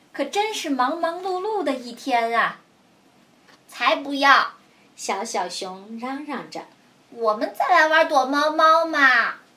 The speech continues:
Speaker 2: 可是，谁也没有回答他。累了一天的玩具们都斜靠着大树，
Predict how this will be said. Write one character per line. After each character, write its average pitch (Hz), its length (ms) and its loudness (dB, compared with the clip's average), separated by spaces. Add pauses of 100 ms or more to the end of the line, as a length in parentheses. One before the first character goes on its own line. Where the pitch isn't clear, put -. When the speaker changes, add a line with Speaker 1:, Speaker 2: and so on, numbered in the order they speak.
(460)
Speaker 2:
可 330 200 -4
是， 330 400 -4 (500)
谁 - 280 -8
也 294 360 -4
没 202 280 -12
有 202 140 -8
回 185 340 -14
答 175 300 -16
他。 - 220 -14 (1160)
累 320 220 0
了 262 100 -4
一 254 220 -12
天 359 320 -10
的 330 140 -6
玩 190 220 -8
具 220 220 -10
们 190 200 -14 (300)
都 359 140 -4
斜 220 340 -6
靠 349 220 -8
着 294 140 -6
大 277 280 -8
树， 262 440 -10